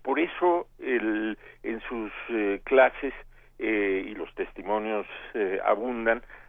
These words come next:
no era el típico académico que imparte una, un programa de trabajo fijado por, eh,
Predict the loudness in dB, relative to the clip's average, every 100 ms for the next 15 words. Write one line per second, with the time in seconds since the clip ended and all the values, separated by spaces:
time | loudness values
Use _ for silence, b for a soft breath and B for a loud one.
0 | -8 -2 2 4 4 4 4 2 0 -10
1 | -10 -6 -6 -6 -10 -8 -10 -2 0 4
2 | 4 4 2 -2 -6 -8 -10 -12 -2 6
3 | 6 6 0 -6 -6 -4 -2 0 -4 B
4 | B -8 -6 4 4 6 8 8 6 0
5 | -2 2 4 4 2 0 -10 -10 -4 2
6 | 2 2 -2 -4 -4 -2 -2 -2 -2